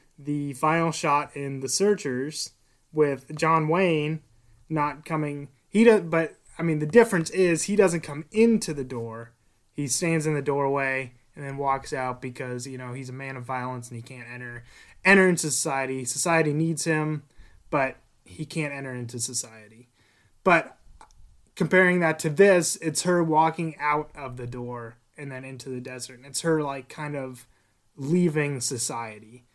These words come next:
because she can't accept it. She doesn't wanna be a part of the society. She wants to leave and do things her own way. She doesn't wanna conform to the structure of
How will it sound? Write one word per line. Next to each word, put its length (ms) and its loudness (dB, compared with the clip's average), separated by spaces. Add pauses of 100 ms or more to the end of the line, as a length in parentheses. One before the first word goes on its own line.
(200)
because 300 0
she 260 0
can't 360 -6
accept 460 -12
it. 160 -18
She 540 -2 (200)
doesn't 280 0
wanna 220 -2
be 300 -4
a 80 -2
part 240 -8
of 120 -12
the 80 -14
society. 720 -10 (180)
She 220 -4
wants 380 0
to 160 -2
leave 460 -4
and 200 -12
do 160 -8
things 360 -10
her 160 -10
own 260 -10
way. 280 -16
She 140 -14
doesn't 200 -6
wanna 180 -6
conform 440 -8
to 220 -8
the 100 -8
structure 520 -10
of 440 -4